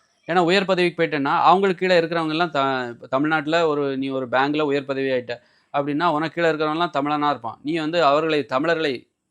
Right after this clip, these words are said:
அந்த மண்ணிற்கு சொந்தமானவர்களை வேலை வாங்குகிற மாதிரி ஆயிடும். அது வந்து ஒரு அவமானம் தான்.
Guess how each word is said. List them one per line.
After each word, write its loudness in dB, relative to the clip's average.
அந்த -4
மண்ணிற்கு -2
சொந்தமானவர்களை -2
வேலை 0
வாங்குகிற -2
மாதிரி -6
ஆயிடும். -12
அது -2
வந்து -2
ஒரு -2
அவமானம் -4
தான். -18